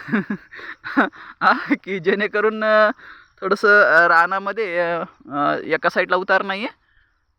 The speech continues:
मध्येच ती पाणी थांबतं, अ, त्यामुळे थोडंसं, अ, याच्यात व्यवस्थापन करायला थोडं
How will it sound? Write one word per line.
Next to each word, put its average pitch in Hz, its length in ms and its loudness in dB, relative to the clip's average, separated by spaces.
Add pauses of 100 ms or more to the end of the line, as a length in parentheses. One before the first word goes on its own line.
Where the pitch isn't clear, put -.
मध्येच 151 420 -6
ती 220 40 -12
पाणी 185 300 -4
थांबतं, 214 360 -4 (320)
अ, 170 120 -12
त्यामुळे 190 420 -6
थोडंसं, 202 420 -6
अ, 185 200 -10
याच्यात 185 280 -8
व्यवस्थापन 185 420 -6
करायला 180 320 -4
थोडं 202 200 -6